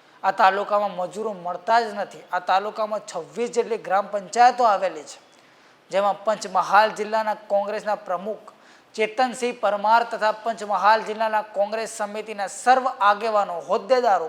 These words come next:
કાર્યકર્તાઓ મોટી સંખ્યામાં ઉપસ્થિત રહ્યા હતા.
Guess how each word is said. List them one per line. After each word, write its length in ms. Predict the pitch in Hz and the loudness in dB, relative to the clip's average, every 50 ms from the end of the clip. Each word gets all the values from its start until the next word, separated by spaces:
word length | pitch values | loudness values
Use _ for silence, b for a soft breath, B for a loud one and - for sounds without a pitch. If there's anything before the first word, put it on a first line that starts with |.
| - - - | -6 0 4
કાર્યકર્તાઓ 760 | 220 233 262 294 285 - 262 226 208 - 190 156 147 139 - B B B B B B B - | 6 8 8 8 6 4 0 -4 -2 -4 -4 -6 -6 -6 -10 B B B B B B B -8
મોટી 320 | 180 190 220 208 233 233 202 | -2 -2 -2 -2 -2 -4 -6
સંખ્યામાં 540 | - - 202 170 - 202 208 196 190 202 | -6 -6 -8 -4 -2 -2 0 0 0 -2
ઉપસ્થિત 560 | 190 185 165 - 214 185 - - - 180 147 151 | -2 -6 -6 -4 -4 -4 -4 -8 -14 -14 -10 -10
રહ્યા 340 | 135 135 143 156 170 165 | -8 -6 -4 -4 -2 -4
હતા. 340 | 147 - 139 - - - - | -4 -6 -10 -16 -20 -20 -20